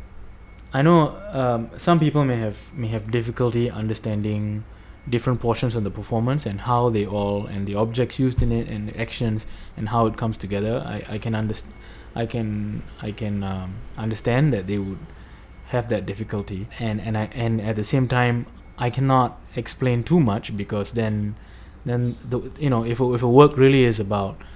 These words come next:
is about interpretation, and interpretation would require analyzing all different aspects of the work. You see, it, you cannot just take one part of it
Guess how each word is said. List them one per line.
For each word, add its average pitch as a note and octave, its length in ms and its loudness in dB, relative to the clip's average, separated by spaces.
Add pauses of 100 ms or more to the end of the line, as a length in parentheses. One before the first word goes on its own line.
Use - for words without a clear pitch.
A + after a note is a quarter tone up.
(160)
is A#2+ 140 -6
about G#2+ 200 0
interpretation, A2+ 1000 -2
and G2+ 260 -6
interpretation A#2 920 0
would G#2 160 -4
require G#2+ 720 0 (400)
analyzing A2 720 2
all A#2+ 200 4
different G#2 560 -2 (500)
aspects A2+ 440 -2
of G2 100 -10
the G2+ 60 -6
work. F#2+ 300 -4
You G#2 80 -10
see, F#2+ 220 -8 (420)
it, G#2+ 240 -6
you A2 80 -4
cannot A#2+ 240 2
just A2 160 -4
take A2+ 160 -2
one B2 220 4
part A2 200 2
of G2 140 -4
it G2+ 120 -4